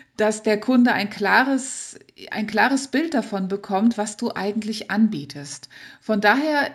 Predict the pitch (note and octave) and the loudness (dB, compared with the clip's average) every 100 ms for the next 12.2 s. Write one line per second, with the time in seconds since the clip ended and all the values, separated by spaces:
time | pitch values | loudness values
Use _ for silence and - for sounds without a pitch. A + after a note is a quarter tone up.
0 | - A3 A#3+ A3+ G3 B3 C#4 B3+ B3 G3+ | -4 -2 -2 -6 -6 -4 -4 -4 -6 -6
1 | A3 A#3+ - G3+ G#3+ - A3 B3 C4+ F#3+ | -6 -4 -2 -2 -2 -2 2 4 4 2
2 | F#3+ G3 F#3 G3+ G3 G3+ G#3 G3 G3+ A3+ | -2 -8 -8 -6 -6 -4 -4 -4 -4 0
3 | A#3 A3 G#3+ G3 G3+ G3 E3 G3 G3+ - | 2 2 -2 -2 -2 -4 0 0 0 -4
4 | F3 E3+ F3+ G3+ A3 G#3+ G#3 G#3+ G#3 G3+ | -6 -6 -6 -2 -2 0 0 0 -2 -2
5 | D4 C#4+ C#4 B3+ A3 A#3 - A#3 G#3 G3+ | -4 -2 -4 0 0 0 -2 -4 -2 -4
6 | G3+ G#3 G3+ G3 G#3 - - G3 F#3+ - | -6 -6 -4 -2 -2 -6 -6 -6 -6 0
7 | A3+ A#3+ A#3 G3+ G3 - G3 G3 G3+ E3 | 4 6 4 0 -6 -6 -6 -6 -8 -10
8 | E3 D#3+ E3 - E3 F#3 G3+ F3+ F#3 F3+ | -12 -14 -14 -12 -6 -6 -4 -6 -6 -4
9 | F3+ F#3 F3 F3 - - - _ F#3 G3 | -4 -4 -6 -8 -14 -20 -20 _ 2 4
10 | G3+ F#3 G#3 - D#3 C#3 C3+ D3+ - E3 | 4 2 0 -4 -8 -6 -8 -10 -10 -10
11 | D#3+ E3 E3+ E3+ F3 - E3 F3+ E3+ D#3 | -8 -8 -4 -4 -4 -8 -8 -2 0 0
12 | C#3 - | -4 -8